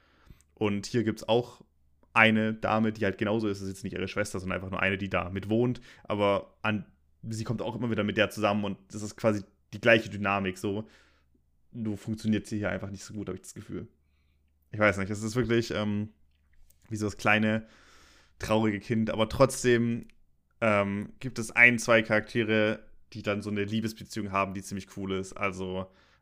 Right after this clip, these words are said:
ähm, zum, zum Liebesthema passt die Serie trotzdem ziemlich gut rein, denn es gibt, äh, Colin heißt der.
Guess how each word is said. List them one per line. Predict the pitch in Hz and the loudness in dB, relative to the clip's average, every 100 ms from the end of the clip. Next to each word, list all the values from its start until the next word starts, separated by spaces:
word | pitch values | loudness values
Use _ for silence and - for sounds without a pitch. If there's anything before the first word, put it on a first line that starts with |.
| - | -8
ähm, | 107 92 90 87 95 - _ _ _ _ _ _ - | -2 0 0 -6 -10 -18 _ _ _ _ _ _ -8
zum, | 104 95 | -6 -4
zum | 95 95 | -6 -4
Liebesthema | 107 104 - 113 98 | -4 -6 -6 -6 -6
passt | 98 - | -6 -8
die | |
Serie | 95 98 | -6 -6
trotzdem | 101 98 101 | -6 -6 -6
ziemlich | 92 95 | -8 -8
gut | - 95 | -8 -4
rein, | 98 | -2
denn | 95 | -4
es | 92 | -6
gibt, | 98 85 - | -6 -8 -6
äh, | 95 92 95 - - _ | -2 0 0 -6 -14 _
Colin | - 123 107 90 92 | 10 10 10 2 -4
heißt | 95 95 98 | -4 -4 -2
der. | 95 104 | -2 -4